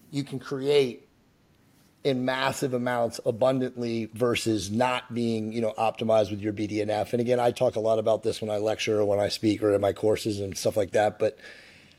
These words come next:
um, it's difficult to generate B D N F when you are a inflamed, you know, call them a human dumpster fire as a person, right? When your nutrition's poor, you don't sleep well, you're doing, like, you know, too much alcohol, too much sugar, all those things. You can't really generate B D N F,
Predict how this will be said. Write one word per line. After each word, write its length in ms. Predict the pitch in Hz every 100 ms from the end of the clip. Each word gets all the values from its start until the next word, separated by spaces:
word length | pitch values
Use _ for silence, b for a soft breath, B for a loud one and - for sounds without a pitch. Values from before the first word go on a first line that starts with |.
| _ 127
um, 460 | 113 104 95 92 _ _ -
it's 160 | 127
difficult 520 | - 185 175 - 147 -
to 80 |
generate 580 | 110 107 131 131 120 117
B 120 | 120 120
D 140 | 120
N 120 | 113
F 320 | 113 113 -
when 140 | 107 107
you 180 | 110 107
are 200 | 104 104
a 200 | 104 104
inflamed, 840 | 82 - 120 117 113 110 107 95 - b b b b b b -
you 80 |
know, 100 | 104
call 240 | 92 117 113
them 80 | 107
a 80 |
human 300 | 104 127 113
dumpster 360 | 107 113 - 107
fire 300 | - 104 101
as 140 | 101
a 40 | 95
person, 460 | - 117 98 92
right? 260 | 95 98 104
When 120 | 107
your 140 | 104 107
nutrition's 580 | 110 - 139 - 120
poor, 340 | - 123 113 110
you 100 | 110
don't 220 | 123 123
sleep 380 | - 123 117 -
well, 260 | 117 110 107
you're 160 | 110
doing, 360 | 107 123 117 113
like, 260 | 110 107
you 80 | 120
know, 160 | 113 101
too 160 | -
much 180 | 127 110
alcohol, 380 | 117 113 110 110
too 120 | -
much 120 | 117
sugar, 320 | - 123 110 110
all 180 | 117
those 220 | 110 107 -
things. 340 | 139 120 110
You 80 | 127
can't 320 | - 180 170
really 200 | 147 127
generate 460 | 104 135 123 113 104
B 100 | 113
D 160 | 110
N 100 | 104
F, 380 | 127 120 107 -